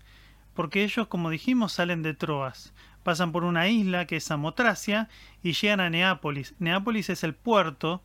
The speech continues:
de Macedonia. Ahí a unos dieciséis kilómetros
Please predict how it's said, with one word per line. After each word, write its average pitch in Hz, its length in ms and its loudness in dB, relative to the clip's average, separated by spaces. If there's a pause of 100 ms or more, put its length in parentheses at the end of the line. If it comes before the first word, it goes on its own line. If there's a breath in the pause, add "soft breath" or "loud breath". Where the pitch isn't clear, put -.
(120)
de 151 160 -2
Macedonia. 139 680 -4 (480 loud breath)
Ahí 175 240 4
a 214 40 2
unos 190 140 2
dieciséis 175 440 -2
kilómetros 196 680 -2